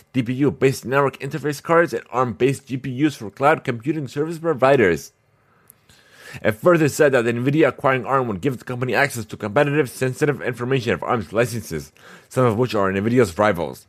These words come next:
and that is likely to decrease the incentive for Arm to pursue innovations that are perceived to conflict with Nvidia's business interest. The F C C,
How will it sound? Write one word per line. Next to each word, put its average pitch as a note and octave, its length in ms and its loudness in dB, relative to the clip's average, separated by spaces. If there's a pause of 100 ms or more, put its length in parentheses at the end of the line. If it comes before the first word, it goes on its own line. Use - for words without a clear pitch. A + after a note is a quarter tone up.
(220)
and E2 100 -10
that A2+ 200 0
is - 200 -6
likely D#3 280 0
to D#3 100 -6
decrease D#3+ 320 -2
the F3 60 0
incentive C#3 680 -2
for A2 140 -4
Arm C3+ 300 0
to - 160 -14
pursue A2+ 340 -4
innovations G2 840 -2 (520)
that - 160 0
are C3 360 2
perceived B2+ 600 -2
to - 80 -16
conflict A2+ 360 -4
with G2+ 120 -2
Nvidia's A2 420 -2
business B2+ 540 -4 (520)
interest. B2+ 540 -6 (2750)
The C#3 180 0
F C#3 140 2
C C#3 180 -4
C, C#3+ 300 0